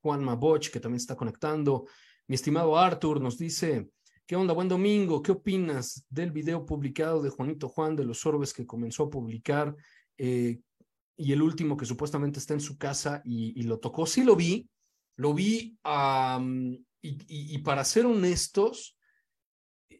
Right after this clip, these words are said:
yo, am, no es que tenga mis dudas. Creo que, creo que al final, ¿no? Siempre hay que dudar de, de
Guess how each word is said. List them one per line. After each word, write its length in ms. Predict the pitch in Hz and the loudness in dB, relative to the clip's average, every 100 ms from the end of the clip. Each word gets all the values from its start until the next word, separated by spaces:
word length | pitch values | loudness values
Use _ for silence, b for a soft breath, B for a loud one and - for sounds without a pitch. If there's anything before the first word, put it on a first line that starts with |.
| _ _ _ | _ _ _
yo, 680 | - 143 190 214 220 226 226 _ | -8 2 4 6 6 4 0 _
am, 480 | 147 139 131 127 - | -4 0 2 0 -2
no 160 | 180 247 | 2 4
es 100 | - | 2
que 100 | 247 | 0
tenga 260 | 240 240 | 0 2
mis 260 | 208 143 120 | 2 2 0
dudas. 560 | 151 156 120 - - - | 0 0 -2 -6 -12 -2
Creo 220 | 226 269 | -2 0
que, 220 | 285 339 | -4 -6
creo 160 | - 294 | -4 -2
que 60 | |
al 80 | 339 | -2
final, 520 | - 160 165 139 120 - | -2 0 2 2 -2 -6
¿no? 320 | 139 220 233 | -2 -2 -2
Siempre 400 | - 170 160 175 | 0 0 2 2
hay 180 | 175 147 | 2 0
que 540 | 180 156 127 117 123 | 2 4 4 2 -4
dudar 500 | 120 123 131 143 143 | -6 0 2 2 2
de, 220 | 127 117 - | -2 -6 -8
de 300 | 156 143 | -14 -14